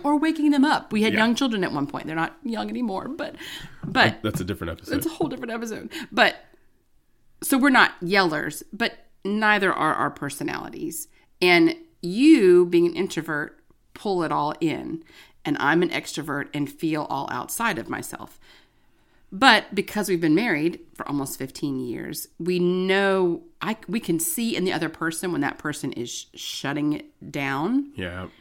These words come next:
Speaker 1: And they're no longer listening and they're in the defensive mode.
Speaker 2: Yeah.
Speaker 1: That Maria adv-, advised us to be aware of the other person. So this, that tool that you learned in the conversation part where you're actually listening to the other person and making eye contact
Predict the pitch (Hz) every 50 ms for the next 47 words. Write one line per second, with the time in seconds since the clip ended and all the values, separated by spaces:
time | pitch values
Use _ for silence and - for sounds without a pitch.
0 | - - _ _ _ _ - 185 175 175 170 180 175 180 175 180 180 180 175 170
1 | 165 165 160 165 160 156 151 151 156 156 160 - 202 202 202 214 226 - - -
2 | 165 165 156 160 160 160 - - 156 160 160 156 147 147 147 143 - - 151 160
3 | 160 165 190 185 185 196 196 202 208 220 233 233 254 - 98 98 92 90 90 -
4 | - - - - - - 185 - - - - _ _ _ _ _ - - 190 196
5 | 196 240 254 262 247 233 214 - - - - 196 190 165 170 170 - - 196 170
6 | 160 180 175 175 190 196 196 - - 131 117 131 151 - - - - - _ _
7 | _ _ - - - 208 175 170 208 190 185 185 - 180 170 170 175 196 220 220
8 | 208 190 180 - 170 165 156 170 165 156 156 160 - - - - - - 147 151
9 | - 214 196 233 226 - - - - - - 202 208 208 - - - 320 302 254
10 | 208 196 190 208 - 202 202 185 190 196 196 190 180 175 170 160 - - 185 180
11 | 175 170 - - 196 208 - - 175 160 160 - - 151 151 - - 160 160 160
12 | - - - 165 - - 165 156 156 170 175 170 - 170 165 160 160 151 160 156
13 | 151 147 - - 170 165 - 151 151 156 156 156 156 156 156 - 165 175 - -
14 | 160 156 151 - 147 139 - -